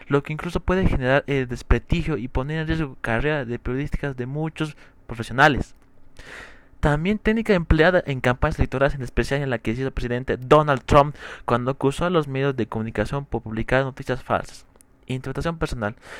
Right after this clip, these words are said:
La posverdad es una verdad selectiva que busca intereses sociales o políticos. Una descripción con clase y que no tiene algo de positivo o puntos maquiavélicos. El fin justifica los medios. Lentamente dejan a un lado la honestidad y el pensamiento objetivo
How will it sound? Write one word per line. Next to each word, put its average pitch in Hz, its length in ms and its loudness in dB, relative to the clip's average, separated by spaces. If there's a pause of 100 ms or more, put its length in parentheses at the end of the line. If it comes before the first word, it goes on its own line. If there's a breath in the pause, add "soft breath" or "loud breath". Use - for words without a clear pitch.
(220 loud breath)
La 175 200 4
posverdad 180 600 2
es 226 160 -4
una 226 100 -2
verdad 165 240 0
selectiva 131 640 -6
que 131 140 -2
busca 147 280 -8
intereses 147 260 -6
sociales 143 340 -4
o 127 80 -10
políticos. - 840 -6 (560 loud breath)
Una 208 160 -2
descripción 190 380 0
con 139 240 -4
clase 151 580 0
y 135 120 -6
que - 180 -6
no 165 100 -4
tiene 165 220 -4
algo 156 220 2
de 135 80 0
positivo 139 400 -4
o 131 40 -4
puntos 139 340 -10
maquiavélicos. 123 720 -6 (120)
El 101 240 -6
fin 107 280 -8
justifica - 600 -10
los 123 160 -8
medios. 117 460 -6 (880 loud breath)
Lentamente 240 580 0
dejan 202 380 0
a 180 40 -4
un 170 160 -2
lado 170 280 4
la 131 100 -4
honestidad 131 480 0
y 135 60 2
el 120 80 -4
pensamiento 131 440 -4
objetivo 123 580 -4